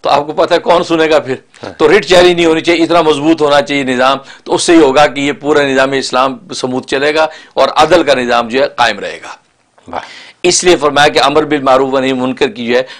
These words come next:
Speaker 1: گویا کہ تین صورتیں متعین کی جاتی ہیں، کہ ایک صورت تو یہ ہے کہ علماء جو ہے وہ اپنی زبان کے ساتھ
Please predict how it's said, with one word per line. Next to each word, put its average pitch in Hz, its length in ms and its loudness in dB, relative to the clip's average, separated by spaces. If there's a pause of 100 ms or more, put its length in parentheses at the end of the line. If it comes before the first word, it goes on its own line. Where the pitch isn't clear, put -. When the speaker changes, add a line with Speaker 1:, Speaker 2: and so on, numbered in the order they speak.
(100)
Speaker 1:
گویا 123 120 2
کہ 131 120 -2
تین 147 280 -4
صورتیں 131 380 -4
متعین 120 420 -4
کی 117 140 -6
جاتی 123 360 -2
ہیں، 110 100 -2 (280)
کہ 120 100 -6
ایک 139 200 0
صورت 160 260 -2
تو 165 80 -2
یہ 160 160 2
ہے 170 80 4 (280)
کہ - 80 -2
علماء 156 400 4
جو 156 160 2
ہے 107 140 0 (340)
وہ 147 80 2
اپنی 160 240 2
زبان 147 440 4
کے 208 120 -2
ساتھ 120 360 0